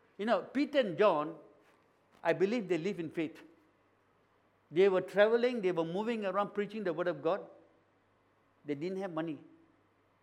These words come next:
They lived by faith. Wherever they go, I believe that God has sent people to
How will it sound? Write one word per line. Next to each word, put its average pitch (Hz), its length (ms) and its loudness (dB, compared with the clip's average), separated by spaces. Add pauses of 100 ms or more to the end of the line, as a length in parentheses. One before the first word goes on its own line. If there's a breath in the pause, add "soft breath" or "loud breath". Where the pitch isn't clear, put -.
(760)
They 143 160 -2
lived 156 240 0
by 139 120 0
faith. 139 280 -6 (1200)
Wherever 208 340 4
they 190 180 2
go, 226 500 2
I 156 80 0
believe 156 380 -2
that 135 180 0
God 165 260 2
has 147 120 -4
sent 170 260 -4
people 160 260 -8
to 165 380 -8